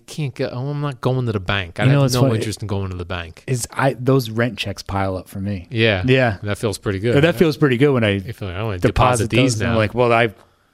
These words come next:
Speaker 2: that's a full de-, month's rent."
Speaker 1: Right.
Speaker 2: 'Cause I got two of 'em, you know what I'm
Speaker 1: Right.
Speaker 2: saying? Yeah.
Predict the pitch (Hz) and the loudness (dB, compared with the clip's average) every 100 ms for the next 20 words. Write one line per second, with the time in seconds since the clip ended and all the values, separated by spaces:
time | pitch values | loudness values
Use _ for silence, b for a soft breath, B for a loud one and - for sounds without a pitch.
0 | _ _ 104 101 104 - 113 95 - _ | _ _ -6 -4 -6 -2 -2 -4 -12 _
1 | _ _ _ 147 101 123 117 113 113 123 | _ _ _ -20 -12 -4 2 2 2 2
2 | 185 - 123 147 113 127 113 113 - 180 | 2 2 2 2 2 2 4 4 4 2
3 | 135 101 123 135 117 - 117 135 117 | 2 -4 0 2 2 -2 2 2 2